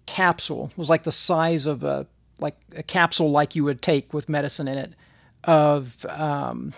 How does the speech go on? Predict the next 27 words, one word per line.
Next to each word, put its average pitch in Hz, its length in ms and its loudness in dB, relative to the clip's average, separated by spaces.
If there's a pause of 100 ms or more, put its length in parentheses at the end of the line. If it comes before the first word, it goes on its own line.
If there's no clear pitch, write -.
I 185 40 -12
think 160 140 -6
it 147 40 -2
was 127 140 -2
cesium. 143 640 0 (960)
And 160 480 0 (420)
in 208 260 6 (120)
a 165 100 2
metal 175 540 4
bin 147 500 2 (480)
that 175 140 4
would 175 100 2
hold 165 200 4
forty 208 360 4
thousand 175 460 2
pounds 165 300 0
of 151 100 -6
scrap 165 340 0
metal, 143 340 -6 (160)
you 170 120 2
could 170 180 -2
put 208 180 2
that 165 220 0
somewhere 175 320 2
in 160 100 4
the 143 80 0
bin, 131 420 0